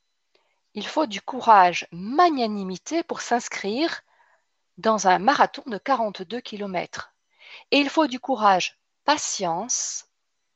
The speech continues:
pour tenir jusqu'au bout, lorsque c'est le plus dur de courir. Lors de l'inscription au marathon,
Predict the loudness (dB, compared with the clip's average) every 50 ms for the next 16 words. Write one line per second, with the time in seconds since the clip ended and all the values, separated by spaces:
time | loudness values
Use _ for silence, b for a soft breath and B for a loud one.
0 | _ _ _ _ _ _ _ _ _ _ _ _ -10 -10 -8 -2 -2 -2 0 0
1 | -2 -2 -2 -4 -6 -8 -6 -6 -6 -6 -6 -10 -12 -12 -12 -16 -18 _ _ _
2 | _ _ _ _ _ _ _ _ _ _ _ _ _ _ _ _ -6 -6 -4 -4
3 | -6 -8 -8 -2 -2 0 0 0 -2 -4 -8 -10 -12 -12 _ _ _ _ _ -12
4 | -10 -10 -8 -10 -10 -12 -12 -12 -12 -12 -8 -6 -6 -6 -4 -4 -4 -4 -6 -8
5 | -10 -12 -14 _ _ _ _ _ _ _ B B B B B B B B B B
6 | _ _ _ _ _ _ _ _ 6 8 8 8 8 8 8 8 6 4 0 -4
7 | -8 -6 -6 0 2 2 4 4 2 2 2 -2 -2 2 2 4 4